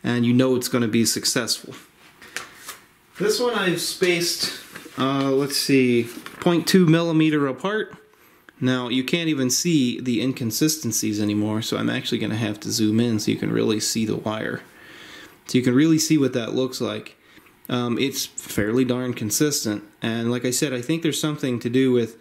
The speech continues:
how the roller pushes against the tape and how the wire comes off, depending on the spaces that you have. So that's point two millimeter. This one here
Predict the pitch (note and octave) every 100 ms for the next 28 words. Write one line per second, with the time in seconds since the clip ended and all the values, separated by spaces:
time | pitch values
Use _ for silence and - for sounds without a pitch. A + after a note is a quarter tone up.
0 | - - _ - D3 C#3+ B2 A#2 C3+ C#3+
1 | C3 B2+ D3 C3+ A#2+ A#2+ A#2+ A#2 A2+ -
2 | B2+ B2+ B2 A2 A2+ G#2+ A#2 A#2+ A#2 -
3 | A2+ G#2+ A2 G#2+ - - - - - B2
4 | A#2+ A2+ G#2+ - - B2+ B2 A2+ G2 G2+
5 | G2+ A2 A2 G2 A#2+ - - - - -
6 | - - A#2 C3+ D3+ - F#3 F#3 F#3 F#3+
7 | E3+ F3 E3+ E3+ E3 E3 E3 - - _
8 | - - _ - C#3 D#3+ D#3+ C#3+ - F3+
9 | F3+ F3 F3